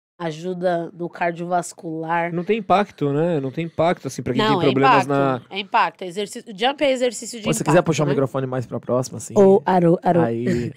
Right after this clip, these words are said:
Speaker 3: Adriano, tá me ouvindo?
Speaker 1: <laughs> Tá me ouvindo? Aru. É, jump é impacto, muito impacto. É exercício de força, né? Principalmente o membro inferior.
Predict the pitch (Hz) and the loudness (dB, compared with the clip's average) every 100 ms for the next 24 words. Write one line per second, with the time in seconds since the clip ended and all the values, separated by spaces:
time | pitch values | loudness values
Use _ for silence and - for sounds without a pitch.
0 | - 156 160 214 170 165 175 147 226 156 | -4 0 4 4 6 4 6 4 2 0
1 | - - _ _ - 185 185 208 180 165 | -8 -20 _ _ -2 0 4 4 2 -2
2 | - 175 175 165 - _ - - _ _ | -8 0 2 2 -2 _ -20 -20 _ _
3 | _ 170 165 165 165 156 196 202 - - | _ -4 -4 -4 -6 -2 0 2 2 4
4 | 247 185 185 185 214 - - 175 147 - | 2 2 -4 -10 -12 -8 -2 -2 -2 -10
5 | 170 - 165 170 170 165 160 160 160 _ | -12 -10 -10 -8 -8 -8 -10 -12 -16 _
6 | _ _ _ _ _ _ - 160 180 175 | _ _ _ _ _ _ -6 -2 0 -2
7 | 190 175 190 165 180 180 175 170 165 - | -6 -6 -8 -6 -2 0 0 -2 -4 -10
8 | - _ _ 180 196 - 180 185 - - | -18 _ _ -2 -2 -2 -6 -6 -8 -14
9 | 175 180 175 175 180 175 175 170 - 175 | -12 -8 -8 -8 -8 -6 -6 -8 -8 -6
10 | 170 165 180 | -2 0 0